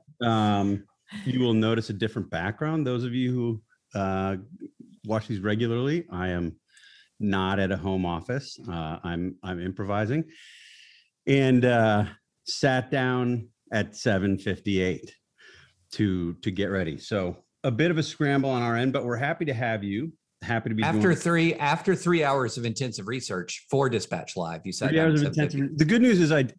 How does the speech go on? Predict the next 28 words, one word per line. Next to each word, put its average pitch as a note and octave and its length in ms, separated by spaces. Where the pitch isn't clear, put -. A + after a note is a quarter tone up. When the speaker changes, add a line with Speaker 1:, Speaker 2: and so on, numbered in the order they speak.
Speaker 1:
I, B2 160
I C3+ 100
listened F3 400
to D3+ 200
everything D#3+ 800
on A#2+ 320
the, A2 400
uh, F#2 300
in B2 100
the A#2 60
hearing C3 300
yesterday. F#2 440
I G#2 60
listened G#2 280
to A#2+ 120
it A#2 40
all A2+ 160
live. G2+ 540
Um, E2+ 520
and B2 180
then C#3 180
last C3+ 320
night, A#2+ 300
this A#2 240
is G2+ 300
what G#2+ 180
a G2+ 40
dork A2+ 440